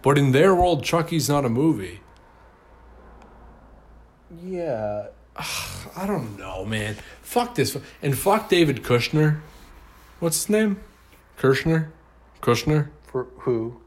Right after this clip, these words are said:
Speaker 2: Is
Speaker 1: The
Speaker 2: that
Speaker 1: director. He, or maybe the
Speaker 2: Oh, all, I remember the director of the first movie.
Speaker 1: Who was that?
Speaker 2: Tom
Speaker 1: Oh,
Speaker 2: Holland?
Speaker 1: Tom Holland. That's right. It was Spider-Man when he was, uh, negative six years old. Or, I mean,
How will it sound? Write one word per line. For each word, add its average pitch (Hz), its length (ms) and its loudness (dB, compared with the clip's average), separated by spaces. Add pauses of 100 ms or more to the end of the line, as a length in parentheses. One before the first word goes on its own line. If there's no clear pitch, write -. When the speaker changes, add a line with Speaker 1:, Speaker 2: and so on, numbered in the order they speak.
Speaker 2:
Is 127 100 -6
Speaker 1:
The 135 80 4
Speaker 2:
that 120 60 0
Speaker 1:
director. 131 640 0
He, 110 100 -4
or 107 340 -2
maybe 95 300 -8
the 90 220 -16 (260)
Speaker 2:
Oh, 110 180 0
all, 143 300 2
I 123 120 0
remember 156 480 0
the 123 100 -2
director 117 380 -2
of 98 80 -8
the - 40 -18
first 151 280 -4
movie. 110 560 -6 (180)
Speaker 1:
Who 107 120 -4
was 95 160 -4
that? 87 240 -10 (180)
Speaker 2:
Tom 117 160 2
Speaker 1:
Oh, 120 120 6
Speaker 2:
Holland? 120 180 2
Speaker 1:
Tom 110 260 2
Holland. 92 440 0
That's 92 220 -10
right. 92 140 -4
It 90 40 -6
was 90 260 -10 (500)
Spider-Man 95 600 0
when 92 100 -4
he 92 80 -6
was, 90 240 -8
uh, 87 160 -8
negative 90 520 -6 (100)
six - 320 -6
years 90 160 -8
old. 90 300 -10 (2250)
Or, 85 300 -6 (240)
I - 40 -14
mean, 85 220 -18